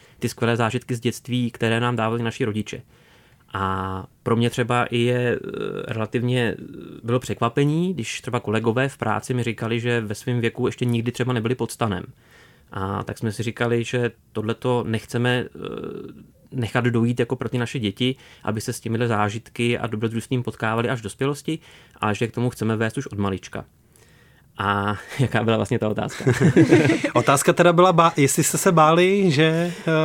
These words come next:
Speaker 2: ehm, o
Speaker 1: Jo,
Speaker 2: něco
Speaker 1: jo.
Speaker 2: přijdete, eh, v životě, nebo hlavně v tom cestovatelském životě právě.
Speaker 1: Rozumím. Eh, já třeba za sebe můžu říct, že já jsem si myslel, že ne, že to zvládneme všechno, až postupem času se začaly, eh,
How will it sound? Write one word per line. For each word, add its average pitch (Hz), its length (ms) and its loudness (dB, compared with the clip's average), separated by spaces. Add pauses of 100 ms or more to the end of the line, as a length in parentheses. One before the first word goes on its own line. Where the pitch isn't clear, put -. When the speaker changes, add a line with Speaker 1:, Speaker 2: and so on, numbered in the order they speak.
(120)
Speaker 2:
ehm, 160 240 0
o 156 220 6
Speaker 1:
Jo, 117 100 8
Speaker 2:
něco 104 220 6
Speaker 1:
jo. 180 40 6
Speaker 2:
přijdete, 185 440 2
eh, 107 380 -2
v 107 40 0
životě, 110 360 0
nebo 110 140 2
hlavně 135 220 4
v 135 60 -4
tom 151 140 2
cestovatelském 104 720 -4
životě 95 320 -8
právě. 113 300 -12 (240)
Speaker 1:
Rozumím. 104 380 -2 (640)
Eh, 107 540 0 (220)
já 117 140 2
třeba 160 220 0
za 147 80 0
sebe 156 240 0
můžu 151 260 0
říct, 147 160 -6
že 156 80 2
já 135 180 2
jsem 151 200 -4
si 147 160 -4
myslel, 147 400 -2
že 135 500 -2
ne, 139 400 0
že - 120 -14
to 135 120 -4
zvládneme 123 680 0
všechno, 127 440 -2
až 131 120 -2
postupem 131 460 -4
času 127 260 -6
se - 120 -10
začaly, 127 640 2
eh, - 40 -20